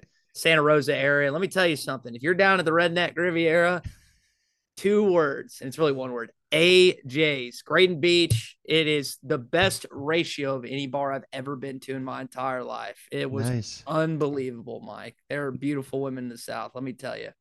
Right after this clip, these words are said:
Speaker 1: Maybe that could, could be a new sponsor of the show.
Speaker 2: Oh, please, A J's,
Speaker 1: <laughs>
Speaker 2: Graydon Beach, new sponsor of that S E C podcast. I mean,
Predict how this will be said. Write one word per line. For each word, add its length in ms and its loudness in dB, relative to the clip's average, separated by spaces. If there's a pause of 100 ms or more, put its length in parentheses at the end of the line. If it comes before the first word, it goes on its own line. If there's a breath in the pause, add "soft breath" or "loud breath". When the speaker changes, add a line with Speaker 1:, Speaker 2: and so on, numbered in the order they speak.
(180)
Speaker 1:
Maybe 280 4
that 400 0
could, 260 -8
could 120 -8
be 200 2
a 60 2
new 180 4
sponsor 480 2
of 80 4
the 80 0
show. 380 -2 (220)
Speaker 2:
Oh, 140 -12 (120)
please, 540 -2
A 180 0
J's, 500 0 (360)
Speaker 1:
<laughs> 380 -10
Speaker 2:
Graydon 340 4
Beach, 540 -2
new 160 2
sponsor 540 -2
of 80 -8
that 200 2
S 220 -2
E 80 -2
C 220 -6
podcast. 680 -4
I 40 -6
mean, 260 -6